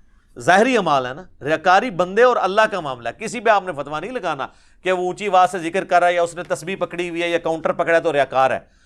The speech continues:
अपनी भली नभाओ, किसी उते को फतवा लांदे हो। तो बाद में नबी इस्लाम ने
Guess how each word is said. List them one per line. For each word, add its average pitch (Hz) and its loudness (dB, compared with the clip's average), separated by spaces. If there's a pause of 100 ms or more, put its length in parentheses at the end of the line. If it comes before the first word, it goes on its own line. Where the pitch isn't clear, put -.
(200)
अपनी 311 4
भली 262 2
नभाओ, 214 4
किसी 214 -8
उते 277 -4
को 277 -6
फतवा 220 0
लांदे 214 2
हो। 240 -6 (1800)
तो 170 -6 (1000)
बाद 196 4
में 202 0
नबी 175 0
इस्लाम 175 0
ने 170 -6